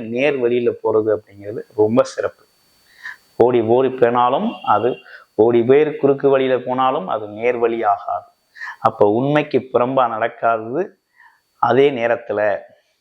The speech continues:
நேர்மையா நடந்துக்கிறது, சட்டம் ஒழுங்கோட இருக்கிறது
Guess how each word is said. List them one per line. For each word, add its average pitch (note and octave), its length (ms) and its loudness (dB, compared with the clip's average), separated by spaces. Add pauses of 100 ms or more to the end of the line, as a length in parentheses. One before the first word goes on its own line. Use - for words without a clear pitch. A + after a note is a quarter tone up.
(1800)
நேர்மையா A#2+ 560 2
நடந்துக்கிறது, G#2+ 680 0 (460)
சட்டம் D3 600 -2
ஒழுங்கோட A2+ 520 0 (840)
இருக்கிறது A2 580 2